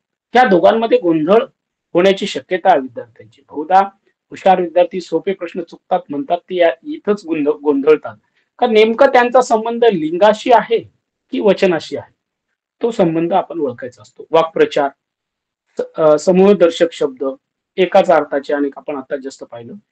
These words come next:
आणि जोडशब्द. आता यानंतर दुसरे आणखी कोणते विषय यामध्ये असतात,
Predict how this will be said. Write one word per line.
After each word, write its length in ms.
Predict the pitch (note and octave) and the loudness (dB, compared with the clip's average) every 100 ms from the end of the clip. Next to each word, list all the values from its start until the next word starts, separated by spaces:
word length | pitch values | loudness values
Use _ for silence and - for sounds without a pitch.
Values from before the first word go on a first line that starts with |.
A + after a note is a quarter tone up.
| _ _ _ | _ _ _
आणि 440 | - G3 F#3+ A#3+ D#4+ _ - | 2 4 4 2 -2 _ -8
जोडशब्द. 480 | C#3+ D#3+ C3 C3 - _ _ _ _ _ _ _ _ _ | 0 0 0 -8 -10 _ _ _ _ _ _ _ _ _
आता 200 | - D4+ | -4 0
यानंतर 840 | C#4+ B3+ B3+ D#4 D#4+ D4 D#4 D#4 D#4+ - _ _ | 4 6 6 6 6 4 6 4 4 -4 _ _
दुसरे 380 | F3+ G3+ G3 D4+ | -6 -2 2 4
आणखी 340 | D4 C#4+ D4 | 6 4 2
कोणते 380 | D4+ C#4 C4+ D4 | 2 2 2 2
विषय 320 | C#4+ - E4 | 2 2 2
यामध्ये 360 | D4 C4 C4 B3+ | 4 4 4 4
असतात, 400 | B3 - A#3 | 4 4 4